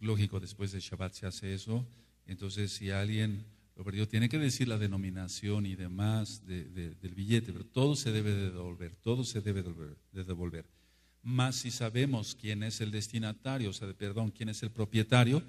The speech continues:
con mayor razón, más rápido. Ahora, en el caso, fíjense muy bien que aquí tiene un trasfondo la bendita Torah.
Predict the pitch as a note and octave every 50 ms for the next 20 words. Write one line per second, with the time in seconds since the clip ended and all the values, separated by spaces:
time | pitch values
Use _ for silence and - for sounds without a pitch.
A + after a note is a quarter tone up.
0 | - - - - - - - A2+ G#2 G2+ G2 F#2 F#2 F#2+ F#2 F#2 - - - -
1 | - B2 A2+ G2+ F#2 F2 F2+ - A#2+ C3 B2 B2 F#2 F2 D#2 D2 - - - _
2 | _ _ _ _ _ _ _ _ - G#2+ G#2 A2 G#2+ G2 E2+ D#2+ - - - -
3 | - _ _ _ _ _ _ _ _ _ _ _ _ _ _ _ _ _ _ _
4 | _ _ _ - _ _ _ _ _ _ _ _ _ _ _ _ _ - A#2 A2+
5 | A2 A#2 A#2+ A#2+ A#2+ - D#3+ E3+ F3 E3+ - - F#3+ F3+ - - - - D3 D3
6 | D#3+ D#3+ D3 - C#3+ C3+ C#3 B2+ A#2+ G#2 G#2 G#2+ G#2+ G#2+ G#2+ - A2+ G#2 F#2+ F2
7 | F2 F2 - _ _ _ _ - - F#2+ F#2+ - - B2 C3+ C#3 C#3 - C#3 C3+
8 | C3 C3 B2+ A#2 A2+ G#2+ - - A#2 A2 G#2+ G2+ G2 F#2 F#2+ F#2+ F#2 G#2 G#2 -
9 | F#2 F2+ - F2+ E2 D#2 D2+ -